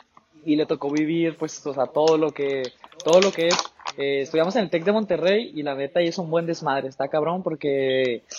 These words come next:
hay un, es un chingo de trabajos y la madre, pero en las presentaciones cuando hacemos proyectos de que toda la prepa, está vergas porque después de eso viene lo, lo mamón,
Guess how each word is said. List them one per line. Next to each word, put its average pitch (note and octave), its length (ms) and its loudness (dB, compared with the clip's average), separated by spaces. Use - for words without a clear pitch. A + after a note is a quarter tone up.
hay E3 240 6
un, G#3+ 80 0
es A3 140 2
un C#4 100 0
chingo C#4 320 4
de G3+ 240 6
trabajos F#3 540 4
y G3 40 -6
la E3 120 -4
madre, G#3 380 2
pero E3 200 4
en D#3+ 60 -2
las D#3+ 120 -6
presentaciones E3 640 -4
cuando G3+ 200 2
hacemos F3+ 280 -4
proyectos F#3 340 2
de G3 80 2
que E3 100 -2
toda E3+ 260 4
la F3 140 2
prepa, F#3+ 420 2
está D3+ 320 2
vergas E3 280 2
porque E3 260 -2
después D3+ 260 0
de F3+ 80 6
eso F3+ 180 2
viene D3+ 240 -2
lo, D#3 300 2
lo C3+ 120 0
mamón, D#3 360 2